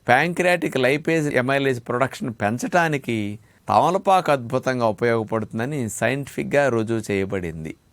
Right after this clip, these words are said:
ఎవరు చేశారు ఈ పరిశోధన అంటే, తమలపాకు పైన రెండు వేల పదో సంవత్సరంలో నేషనల్ బొటానికల్ రీసెర్చ్ ఇన్‌స్టిట్యూట్ లక్నో వారు ఈ పరిశోధన తమలపాకు గురించి చేశారనమాట. దేనివల్ల ఈ ఎంజైమ్స్ ఉత్పత్తి అవుతాయి తమలపాకు తింటే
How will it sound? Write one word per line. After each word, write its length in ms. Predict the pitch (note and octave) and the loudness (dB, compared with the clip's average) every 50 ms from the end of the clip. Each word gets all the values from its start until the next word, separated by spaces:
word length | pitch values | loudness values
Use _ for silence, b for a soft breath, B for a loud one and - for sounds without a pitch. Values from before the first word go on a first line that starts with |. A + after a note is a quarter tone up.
| _ _ - - | _ _ -6 2
ఎవరు 380 | G#2+ A#2 B2+ C#3+ F3+ F#3+ F#3 F3 - | 4 4 6 6 4 2 2 2 2
చేశారు 340 | E3+ D#3+ - - D3+ D3 C#3+ | 0 0 2 2 2 2 2
ఈ 40 | C#3 | 2
పరిశోధన 560 | A2+ - A#2 A2+ G#2+ - C3 C3 B2+ B2 A2+ | 2 2 0 2 2 0 0 0 2 0 0
అంటే, 560 | A2 G#2+ G#2 - C3 B2 G2+ F2+ F2+ G2 A#2 - | 0 -2 -2 -2 0 0 0 -2 -2 -4 -4 -2
తమలపాకు 560 | G#2+ G#2+ G#2+ A2+ A#2 - - A2 A2 G#2 - - | 0 2 2 2 0 2 2 2 2 0 -2 -4
పైన 300 | - G2+ G2+ G#2 G#2+ G#2+ F#2+ F2 D#2 D#2 F2+ D3 E3+ _ _ _ _ _ - G#2+ | -2 -2 0 0 -2 -2 -4 -4 -6 -8 -10 -14 -16 _ _ _ _ _ -4 -2
రెండు 200 | A#2+ C3+ D3 D#3+ | -2 0 2 4
వేల 200 | E3 E3 D#3 D3 | 4 4 2 2
పదో 300 | - C3+ B2 B2 C3+ C3 | 2 0 2 2 0 0
సంవత్సరంలో 720 | A#2 C3 B2 A2+ - - A2 G#2 G2 F#2+ F#2 F#2 F2+ F2+ b b b _ - | 0 -2 -2 -4 -4 -4 -4 -2 -2 -2 -4 -4 -6 -8 b b b _ -8
నేషనల్ 680 | G2+ G#2+ A2 B2 C#3+ D#3 D3 - - E3 E3+ E3+ E3+ | -6 -2 0 2 2 0 0 -2 -2 -2 0 0 0
బొటానికల్ 720 | D3+ A#2 G#2+ A2+ A2 - C3 C3+ C3+ C#3 C3 - C#3+ C#3+ C3+ | 0 0 0 0 2 4 4 2 2 0 0 0 0 0 0
రీసెర్చ్ 520 | B2 A2 A#2 A#2 - - D3 C#3+ - - A#2+ | 0 0 0 0 0 -2 -4 -4 -4 -4 -4
ఇన్‌స్టిట్యూట్ 800 | A#2 B2 B2 A2+ - - - - D#3 E3+ D#3+ - - _ - A2 | -2 -2 -2 -4 -6 -8 -6 -4 -4 -4 -4 -6 -12 _ -6 -2
లక్నో 540 | G#2+ A2+ A#2 A2+ - - C#3 C#3 C3+ B2+ A#2 | 2 2 2 0 0 -4 -2 0 2 2 4
వారు 340 | A2 G#2 G#2 A2 B2+ B2+ A#2 | 4 4 4 2 0 -2 -2
ఈ 80 | G#2+ | -4
పరిశోధన 580 | G2+ - G#2 G2 G2 - - G#2 G#2 A2+ C3 C#3+ | -2 -2 -2 -2 -2 -2 -4 -4 -4 -4 -6 -4
తమలపాకు 480 | - G#2 G2+ G2 F#2+ - - F#2 F2+ | -2 0 0 0 -2 -2 -2 -2 -2
గురించి 340 | D#2+ F2 E2+ G2+ B2 - E2+ | -2 -6 -8 -8 -8 -10 -10
చేశారనమాట. 560 | E2+ E2 - - - - - - - - C2 - - _ b b b b b b b b | -10 -10 -12 -14 -14 -14 -16 -18 -18 -20 -20 -20 -20 _ b b b b b b b b
దేనివల్ల 1120 | - G2 G2+ G#2 B2+ D3 F3 G3 G#3 A3 A3 G#3 G#3 G3 F3+ D#3 C#3 B2+ A#2+ B2 C#3 C#3+ - _ _ _ _ - | -10 -6 -2 2 4 6 6 6 4 4 4 4 4 4 4 6 6 4 4 4 0 -4 -6 _ _ _ _ -4
ఈ 160 | C3 C3+ C#3 | 0 2 4
ఎంజైమ్స్ 500 | C#3 D3 D#3+ E3 E3 F#3 G3 F3+ D#3+ - | 4 4 2 2 2 2 2 0 0 -2
ఉత్పత్తి 400 | D3+ C3+ - - C#3+ C3+ - - | -4 -4 -2 -2 -2 -2 2 2
అవుతాయి 260 | B2 A#2+ A2 - A#2+ - | 2 2 2 0 0 2
తమలపాకు 520 | A#2 A2+ A#2+ A#2+ - A#2+ A2+ G#2+ - - | 2 2 2 2 2 0 0 0 -2 -6
తింటే 500 | G2 G2 F#2+ F#2+ F#2+ - - A2+ A2 | -6 -6 -6 -6 -4 -4 -2 -4 -4